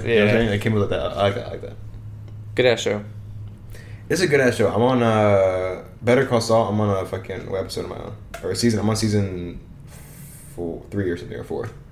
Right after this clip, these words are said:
Speaker 2: Season three. You know, you know, what's, you know what I made Nat watch? Do you watch that with Julie?
Speaker 1: No, no, no.
Speaker 2: Oh.
Speaker 1: It's too slow for her.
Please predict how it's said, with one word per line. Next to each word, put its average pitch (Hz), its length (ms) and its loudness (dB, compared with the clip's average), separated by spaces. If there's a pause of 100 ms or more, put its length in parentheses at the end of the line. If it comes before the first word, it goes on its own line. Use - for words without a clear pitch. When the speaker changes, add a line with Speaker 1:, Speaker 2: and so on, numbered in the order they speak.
(300)
Speaker 2:
Season 110 220 -6
three. 110 120 -4 (160)
You 127 100 0
know, 151 160 8
you 139 120 4
know, 143 80 4
what's, - 240 -2
you 120 80 -4
know 131 60 2
what - 160 2
I 107 180 0
made 131 200 0
Nat 135 220 2
watch? 143 320 2
Do 127 80 0
you 135 60 4
watch 156 140 6
that 165 80 0
with 135 100 -2
Julie? 156 280 0 (640)
Speaker 1:
No, 90 320 -2
no, 107 100 -10
no. 98 140 -10 (220)
Speaker 2:
Oh. - 120 -2
Speaker 1:
It's 107 120 -4
too 131 80 0
slow 113 180 2
for 95 60 -4
her. 87 200 -4